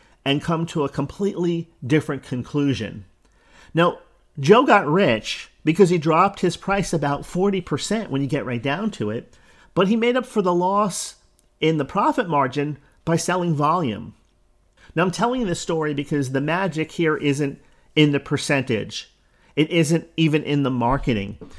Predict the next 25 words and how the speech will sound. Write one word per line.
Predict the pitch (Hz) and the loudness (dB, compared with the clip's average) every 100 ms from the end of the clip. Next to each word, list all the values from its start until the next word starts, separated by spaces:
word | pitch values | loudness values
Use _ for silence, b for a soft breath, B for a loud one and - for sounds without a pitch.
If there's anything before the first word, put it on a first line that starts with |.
| B | B
This | - 196 | 2 4
is | 277 - | 2 -2
Business | - 190 180 180 165 | 0 2 2 -2 -2
one | 151 160 | -2 0
oh | 151 | 0
one, | 131 117 135 196 190 b b b - | 0 0 0 -2 -6 b b b 0
where | 135 147 | 2 4
the | 147 | 2
market | 151 135 147 147 123 - _ | 0 0 0 0 -2 -4 _
decides | - - 131 117 110 117 | -6 -2 0 0 -2 -6
the | 107 | -4
value. | 113 110 117 104 - - _ b b b - | -2 0 0 -2 -8 -14 _ b b b 2
We | 165 262 | 2 2
place | - 196 - | 0 0 0
an | 160 | -2
initial | 139 135 175 - 160 143 | -2 0 -2 -2 -4 -2
value | 127 123 139 110 101 - | 0 0 0 -2 -4 -4
on | 123 | 0
what | 127 101 | 0 0
we're | 123 | -2
doing | 107 135 143 120 | 2 2 2 -2
and | 117 | -4
what | 110 | -4
we're | 113 | -8
selling, | - 139 110 101 | -4 -4 -4 -6